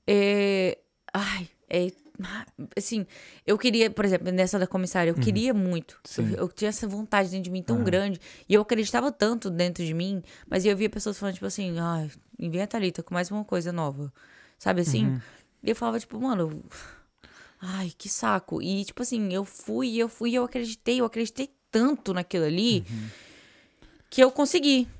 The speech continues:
Speaker 1: Eu
Speaker 2: Você
Speaker 1: fui
Speaker 2: se via,
Speaker 1: comissária.
Speaker 2: você se via como comissária,
Speaker 1: É, eu
Speaker 2: né?
Speaker 1: fui comissária por três anos.
Speaker 2: Que irado.
Speaker 1: E no me-, na minha entrevista, que,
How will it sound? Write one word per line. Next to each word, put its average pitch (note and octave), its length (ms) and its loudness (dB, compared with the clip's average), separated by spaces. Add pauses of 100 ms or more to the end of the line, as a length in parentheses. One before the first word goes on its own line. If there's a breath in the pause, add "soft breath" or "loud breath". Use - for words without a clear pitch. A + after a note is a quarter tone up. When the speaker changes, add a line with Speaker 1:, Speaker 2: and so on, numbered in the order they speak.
Speaker 1:
Eu G#3+ 100 2
Speaker 2:
Você A3 80 2
Speaker 1:
fui B3+ 80 6
Speaker 2:
se C4+ 40 6
via, B3+ 40 2
Speaker 1:
comissária. C4 560 8
Speaker 2:
você G#3 120 4
se A#3+ 40 4
via G3+ 180 4
como F3+ 200 -2
comissária, G3 340 4
Speaker 1:
É, A3 80 8
eu G#3 60 4
Speaker 2:
né? C#3+ 60 -2
Speaker 1:
fui F4+ 120 4
comissária G3 420 4
por F#3+ 140 0
três A#3 260 4
anos. G#3 240 2
Speaker 2:
Que G#2+ 120 -4
irado. G2+ 320 -4
Speaker 1:
E G#3+ 260 2
no G#3+ 120 6
me-, A3 200 2
na A3+ 120 2
minha A#3+ 180 2
entrevista, G#3+ 680 2
que, F3 540 -2